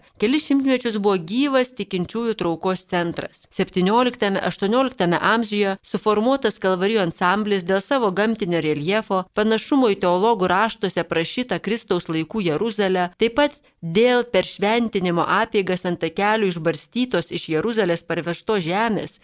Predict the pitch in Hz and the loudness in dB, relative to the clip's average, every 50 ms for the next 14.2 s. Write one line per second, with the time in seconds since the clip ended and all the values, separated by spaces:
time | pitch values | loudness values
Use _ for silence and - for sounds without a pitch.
0 | - - 185 180 214 226 220 - - 220 214 - 233 247 254 247 220 185 170 165 | -12 -10 -2 0 0 0 0 0 -2 -4 -2 0 0 2 2 2 2 0 0 -2
1 | 156 156 185 220 226 196 185 170 - - - 196 202 208 202 170 - - 170 165 | -2 -4 -4 -4 -2 -2 -2 -2 -4 -4 -4 -2 0 0 0 -2 -2 -2 -6 -6
2 | - - 208 180 160 151 - 220 233 254 262 240 196 170 147 147 - - - - | -4 -4 -2 -2 -2 -4 -6 -4 -2 0 0 0 0 -2 -2 -4 -6 -10 -18 -20
3 | - - - - 196 262 302 294 262 - - 214 190 220 233 247 247 240 214 202 | -20 -20 -14 -4 0 2 2 4 2 2 0 -2 0 0 0 0 0 0 0 0
4 | 202 196 - - - 240 233 - - - 202 190 190 185 175 202 220 247 262 269 | -2 -4 -4 -4 -4 -4 -4 -6 -4 -2 0 0 0 0 2 2 2 2 2 2
5 | 262 262 254 247 247 240 233 - - - _ - - - 175 185 180 180 - 220 | 2 2 2 0 0 -2 -4 -6 -12 -20 _ -14 -10 -2 0 0 0 2 2 2
6 | 240 247 240 - 226 202 180 160 175 180 185 180 175 170 170 - - - 208 190 | 2 0 2 0 0 0 2 2 2 2 2 2 0 -2 -4 -4 -4 0 0 0
7 | 180 185 - 147 - - 139 - - _ _ _ _ - 208 214 226 240 254 - | 0 -2 -4 -8 -8 -8 -10 -12 -16 _ _ _ _ 0 0 2 2 2 0 0
8 | - 277 294 294 285 - - - - - - 214 - - - 240 240 240 - 247 | 0 0 0 0 0 -4 -10 -20 -12 -8 -6 -6 -4 -2 0 0 2 2 2 2
9 | 247 240 240 - 220 240 254 254 247 240 285 302 285 247 190 - - - _ _ | 2 0 0 0 -2 -2 -2 -2 -2 -2 0 0 0 0 -2 -4 -10 -18 _ _
10 | - 175 170 175 170 - 185 185 196 196 185 180 170 180 175 170 165 - 175 170 | -2 0 0 0 0 2 2 2 2 2 0 0 0 2 2 2 0 0 0 -2
11 | 170 156 165 160 165 175 185 196 196 185 175 160 151 160 147 196 220 233 226 202 | -2 0 0 0 2 2 4 4 4 2 0 -2 -2 -2 -2 0 0 0 0 0
12 | 190 - - 175 - 175 170 180 170 170 165 - - 170 175 160 170 165 156 - | -2 -2 -4 -6 -4 -2 -2 0 0 0 -2 -2 -2 -2 -2 0 -2 -2 -2 -2
13 | - 156 156 156 151 151 160 175 - - 156 - - - 180 175 147 - - - | -4 -4 -2 -2 -2 0 -2 -2 -4 -6 -10 -6 -4 -2 -2 -2 -2 -4 -6 -8
14 | - - - - | -8 -8 -10 -14